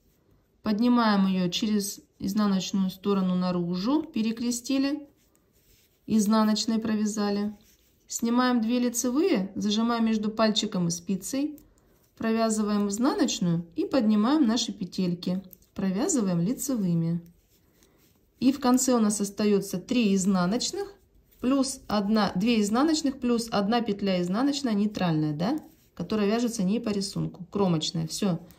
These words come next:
Друзья, развернулись на изнаночную сторону,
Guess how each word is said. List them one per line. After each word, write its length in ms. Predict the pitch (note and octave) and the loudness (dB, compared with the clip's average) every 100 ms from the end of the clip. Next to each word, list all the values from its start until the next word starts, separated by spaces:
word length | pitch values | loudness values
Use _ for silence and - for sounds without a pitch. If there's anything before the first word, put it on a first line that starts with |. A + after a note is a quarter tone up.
| - - - _ | -20 -20 -20 _
Друзья, 420 | G#3 B3+ C4 G3+ | -2 2 4 4
развернулись 640 | G#3 B3+ C#4 D4 B3+ G#3 A#3 | 4 2 4 6 6 4 2
на 240 | A#3+ A#3 | 2 2
изнаночную 640 | A#3 A#3+ G#3+ F#3+ - F#3 F3+ | 2 2 2 0 -2 -4 -4
сторону, 640 | - A#3 E4+ A#3 F3 | -4 0 2 2 0